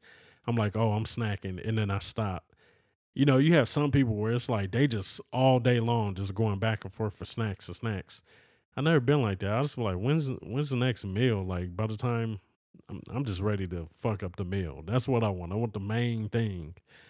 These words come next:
Um, but yeah, bro, like, I was really proud about that damn food.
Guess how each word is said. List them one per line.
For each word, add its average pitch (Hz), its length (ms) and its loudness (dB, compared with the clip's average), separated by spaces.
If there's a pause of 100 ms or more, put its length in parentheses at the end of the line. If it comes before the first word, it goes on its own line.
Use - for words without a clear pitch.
(320)
Um, 110 580 4 (1040)
but 131 160 0
yeah, 147 340 4
bro, 113 320 0
like, 104 560 -2 (720)
I 156 100 4
was 151 160 6
really 135 220 6
proud 117 300 8
about 98 240 -2
that 98 140 0
damn 98 240 2
food. 98 420 -2